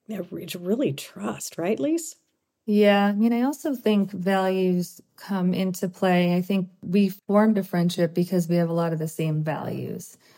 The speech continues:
Speaker 2: Values in, in business and personal and life and friendship. And,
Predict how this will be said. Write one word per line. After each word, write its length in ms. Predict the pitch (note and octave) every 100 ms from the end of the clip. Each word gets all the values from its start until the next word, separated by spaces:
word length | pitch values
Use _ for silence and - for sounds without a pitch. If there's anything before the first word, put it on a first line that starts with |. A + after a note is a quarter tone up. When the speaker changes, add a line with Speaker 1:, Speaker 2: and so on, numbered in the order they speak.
| _ _ _ _ -
Speaker 2:
Values 720 | F#3 F#3+ F#3 F#3 F3+ E3+ -
in, 400 | G3 F#3+ F#3 F3+
in 840 | G3 F#3+ F#3 F3+ F3 F3+ - G3+ F#3+
business 580 | G#3 G3 G3 F#3 G3 -
and 140 | F3+
personal 560 | - F#3 F#3 G3 F3 F3
and 180 | E3+
life 380 | F3+ F3+ F3+ F3+
and 100 | F3
friendship. 560 | F3 F#3 F3+ - F3+ F3+
And, 320 | E3+ E3 E3